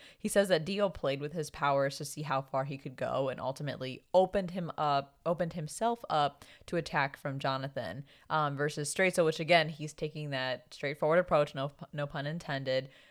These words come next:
um, which is saying, "I have a goal in mind. I'm not gonna fuck around here like Dio did. I'm just gonna get rid of you by any means possible." Um, and ultimately, it's kind of hard to tell, like, what Straight So's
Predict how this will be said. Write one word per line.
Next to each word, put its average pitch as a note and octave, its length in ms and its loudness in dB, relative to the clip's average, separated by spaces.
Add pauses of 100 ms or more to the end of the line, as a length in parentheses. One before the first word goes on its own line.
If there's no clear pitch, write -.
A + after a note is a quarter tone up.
um, C#3+ 400 2
which D#3 160 -4
is D3+ 100 -4
saying, C#3 400 2 (100)
"I D#3+ 140 8
have F#3 220 4
a F#3 40 6
goal D#3 220 6
in C#3 120 0
mind. B2+ 400 -4
I'm D3+ 100 -2
not D3+ 160 0
gonna E3+ 240 -2
fuck - 300 -4
around C3+ 380 -2
here B2+ 220 -4
like B2+ 240 -4
Dio B2+ 260 0
did. B2 280 -4
I'm D3 240 -2
just D3 300 2
gonna C#3+ 140 -4
get C#3 400 -2
rid C#3 200 -4
of B2+ 120 -8
you C3 300 -8
by C#3 200 0
any B2+ 220 -6
means B2 300 -12
possible." - 680 -10 (380)
Um, D#3 220 2
and E3+ 120 0
ultimately, A#3+ 500 2
it's G3+ 100 -2
kind A3 220 -2
of C4+ 80 -8
hard A3+ 200 0
to F3 60 -6
tell, E3+ 280 4
like, D#3+ 200 2
what C3+ 240 2
Straight C#3+ 340 -4
So's C#3+ 240 0